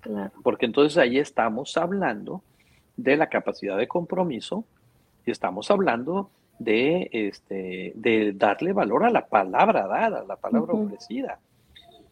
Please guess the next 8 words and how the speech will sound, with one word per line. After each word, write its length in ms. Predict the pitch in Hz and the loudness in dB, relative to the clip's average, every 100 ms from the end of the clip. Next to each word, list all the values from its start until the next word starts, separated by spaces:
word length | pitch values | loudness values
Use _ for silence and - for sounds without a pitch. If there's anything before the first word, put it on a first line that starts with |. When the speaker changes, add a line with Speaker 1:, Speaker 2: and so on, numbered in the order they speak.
| _ | _
Speaker 2:
Y 600 | - 127 127 123 120 117 117 | -14 -6 -2 0 0 0 -2
sí, 360 | - 120 247 | -4 -2 -2
pues 280 | - 117 - | -2 -8 -6
vendrán 400 | 107 87 92 113 | -6 -4 -6 -4
tiempos 320 | 135 143 202 | -4 0 0
difíciles, 600 | 202 190 147 - 202 240 - | 0 -2 -4 -2 0 0 0
pero, 380 | 135 139 185 - _ _ _ _ - | 0 4 2 0 _ _ _ _ -14
mm, 440 | - 123 120 120 | -8 -4 -2 -2